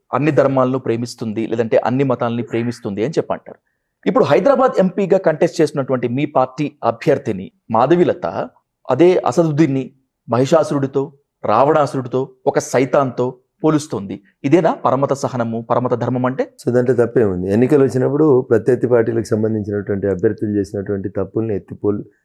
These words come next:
Speaker 2: ఎత్తి చూపుతూ ఆ సందర్భంలో మీలాంటి మిత్రులు అడిగిన ప్రశ్నకి ఏదో ఒక ఉపమానాన్ని జోడించి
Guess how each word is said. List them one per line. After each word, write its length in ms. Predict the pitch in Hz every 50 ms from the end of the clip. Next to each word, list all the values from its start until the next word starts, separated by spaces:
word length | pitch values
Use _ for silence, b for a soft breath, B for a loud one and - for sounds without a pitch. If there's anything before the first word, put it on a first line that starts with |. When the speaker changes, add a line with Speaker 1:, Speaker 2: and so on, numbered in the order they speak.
| b _ _
Speaker 2:
ఎత్తి 180 | 117 - - 113
చూపుతూ 480 | - 117 107 92 101 - - 185 240 - _ _ _ _ _ _ _ _ _ _ -
ఆ 60 | 123 127
సందర్భంలో 580 | - 127 127 135 147 156 151 151 147 147 151
మీలాంటి 360 | 139 131 123 120 120 120 117
మిత్రులు 320 | 110 113 113 117 120 117 113
అడిగిన 240 | 107 107 107 107 104
ప్రశ్నకి 440 | 98 107 104 - - 123 131 190
ఏదో 240 | 160 143 123 123 127
ఒక 120 | 123 - 123
ఉపమానాన్ని 640 | 117 110 - - 127 131 131 127 127 123 120 117 113
జోడించి 440 | 107 104 104 104 113 123 - 160